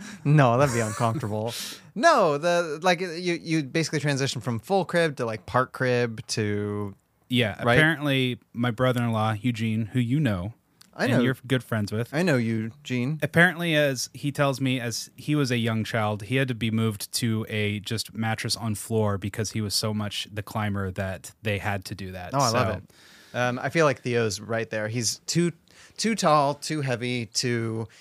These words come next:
Speaker 1: he, he's basically a five-year-old, but in a two-year-old's body right now.
Speaker 2: Yeah, so
Speaker 1: Yeah.
Speaker 2: audience, that's what I'm going through. And I kinda envy you for the moment because
Speaker 1: Mm-hmm.
Speaker 2: you're just dealing with a baby that doesn't go anywhere.
Speaker 1: Yeah, yeah.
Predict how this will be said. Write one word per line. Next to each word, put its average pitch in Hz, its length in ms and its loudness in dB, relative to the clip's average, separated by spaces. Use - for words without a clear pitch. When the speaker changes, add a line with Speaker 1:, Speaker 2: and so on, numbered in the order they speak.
Speaker 1:
he, 143 240 2
he's 131 300 0
basically 156 420 2
a 120 80 4
five-year-old, 107 640 -2
but 110 220 -2
in 110 160 -6
a 107 160 -4
two-year-old's 104 380 -4
body - 280 -10
right - 140 -12
now. - 220 -14
Speaker 2:
Yeah, 127 260 4
so 117 380 2
Speaker 1:
Yeah. 117 80 2
Speaker 2:
audience, 123 520 2
that's 127 220 -6
what 120 100 2
I'm 104 200 0
going 92 240 -6
through. 95 340 -10
And 101 420 -4
I 117 100 -2
kinda 123 240 0
envy 117 300 -2
you 120 720 2
for 165 100 -2
the 165 60 4
moment 147 480 4
because 113 420 0
Speaker 1:
Mm-hmm. - 180 -4
Speaker 2:
you're 117 60 -4
just 113 220 -6
dealing 117 240 -2
with 110 120 -4
a 107 40 -8
baby 107 280 -4
that 101 280 -8
doesn't 127 440 -6
go 117 220 0
anywhere. 87 340 -10
Speaker 1:
Yeah, 139 640 4
yeah. 123 320 0